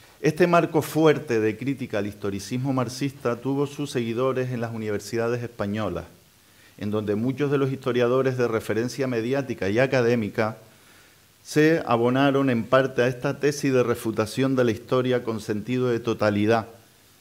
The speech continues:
y sembraron la idea de que frente a ello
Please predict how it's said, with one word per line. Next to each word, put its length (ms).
y 100
sembraron 560
la 80
idea 320
de 140
que 100
frente 360
a 100
ello 340